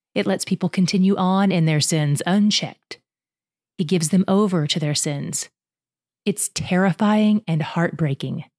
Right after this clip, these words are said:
This is convicting to me because even though I do have a relationship with God and I'm not under his wrath, there are so many times when I live like a pagan,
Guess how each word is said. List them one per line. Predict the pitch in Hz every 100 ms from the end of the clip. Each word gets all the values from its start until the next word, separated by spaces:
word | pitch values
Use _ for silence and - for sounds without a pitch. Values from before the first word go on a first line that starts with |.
| _ _ _ _ _ _ _ _ _ _ -
This | 190 -
is | 247 -
convicting | - 262 175 190 - 160
to | 156
me | 151 143
because | 147 160
even | - 196 214
though | 226
I | 208 220
do | 165 202 214 240
have | 202 214
a |
relationship | 202 185 180 - 165 185
with | 165
God | 170 156
and | 170 185
I'm | 208 190
not | 190 196 214 -
under | 202 208
his | 175 165
wrath, | 165 175 214 - - _ _
there | 220 -
are | 190
so | - - 202 208 214
many | 214 202 208 202
times | - 180 151 143 -
when | 170
I | 170
live | 175 170 170
like | 180 165
a | 160
pagan, | - 151 147 135